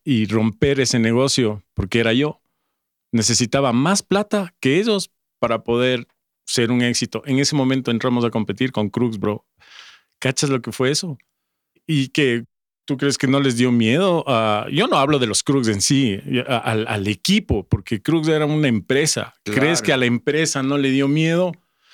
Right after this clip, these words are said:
Speaker 1: Había gente de radio dentro de esa empresa, gente que le encantaba esa banda, gente que iba a los shows con nosotros en la misma van,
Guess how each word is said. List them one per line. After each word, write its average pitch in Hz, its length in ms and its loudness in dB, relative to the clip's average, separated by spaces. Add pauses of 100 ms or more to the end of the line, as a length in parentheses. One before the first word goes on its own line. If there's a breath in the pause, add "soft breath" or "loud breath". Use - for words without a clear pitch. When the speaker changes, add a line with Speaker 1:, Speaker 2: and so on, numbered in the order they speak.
(480 loud breath)
Speaker 1:
Había 139 280 2
gente 170 300 0
de 123 120 2
radio 156 560 0 (200)
dentro 143 360 0
de 135 100 2
esa 139 140 0
empresa, 127 500 0
gente 147 300 0
que 139 80 -2
le 127 80 0
encantaba 156 640 0
esa 127 180 0
banda, 117 380 0
gente 143 320 -2
que 120 120 -4
iba 170 200 0
a - 40 0
los 120 140 0
shows 208 340 0
con 139 200 0
nosotros 117 520 -2
en 107 120 -2
la 104 80 0
misma 165 340 0
van, 143 420 -2